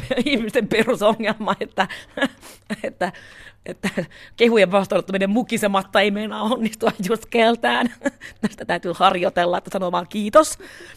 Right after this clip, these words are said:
Et, tota, et mä en oikein, jos, jos, jos ihmiset, ö, kehu mun työpanosta, niin mä en,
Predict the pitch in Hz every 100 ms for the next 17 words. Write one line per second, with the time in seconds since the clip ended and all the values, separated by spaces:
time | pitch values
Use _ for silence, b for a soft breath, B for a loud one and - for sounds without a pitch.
0 | B B B B B B B _ 185 190
1 | 190 - 180 180 165 _ _ _ _ _
2 | _ _ _ _ _ _ _ _ _ -
3 | 190 269 269 262 254 233 214 233 - 233
4 | - - _ _ 208 233 214 185 185 -
5 | - 98 78 85 - - 190 160 156 165
6 | 147 127 104 - 113 127 107 120